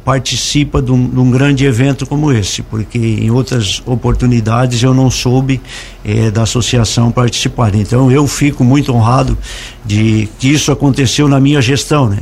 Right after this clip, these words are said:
de, de presidente da associação, com toda a nossa diretoria, eh, com todo o trabalho que a gente vem desempenhando na, na, na frente da,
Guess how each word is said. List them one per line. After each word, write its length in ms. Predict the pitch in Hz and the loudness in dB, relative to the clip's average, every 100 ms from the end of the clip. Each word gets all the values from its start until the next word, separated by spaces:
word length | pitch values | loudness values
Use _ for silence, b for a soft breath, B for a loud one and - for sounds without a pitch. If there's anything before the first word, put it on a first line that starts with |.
| - | -4
de, 160 | 104 | -4
de 160 | 104 107 | -2 -4
presidente 640 | - 120 107 120 131 123 | 0 0 0 2 2 2
da 100 | 120 | 0
associação, 680 | 113 131 - 120 - 147 143 - B B B - | 0 0 0 0 0 2 0 -2 B B B -2
com 160 | 139 | 2
toda 360 | 127 151 160 147 | 2 2 2 4
a 20 | |
nossa 320 | 131 131 120 | 2 2 0
diretoria, 760 | 120 120 131 127 123 127 147 143 - - B B B - | 0 2 0 0 0 2 2 0 -4 -16 B B B -4
eh, 280 | 110 117 - | -2 0 0
com 120 | 117 | -2
todo 300 | 104 143 143 | 0 0 2
o 20 | |
trabalho 520 | 131 131 123 135 131 | 0 2 2 2 2
que 100 | 120 | 2
a 100 | 120 | 0
gente 280 | 110 135 - | 2 2 0
vem 200 | 110 135 | 0 2
desempenhando 840 | 120 110 127 127 123 120 135 120 | 2 2 2 2 2 4 2 2
na, 220 | 110 107 104 | 0 0 0
na, 200 | 104 98 - B B B | -2 -4 -10 B B B
na 140 | - 107 | -2 -2
frente 440 | - 131 131 - | 0 2 2 -2
da, 240 | 104 107 | -4 -4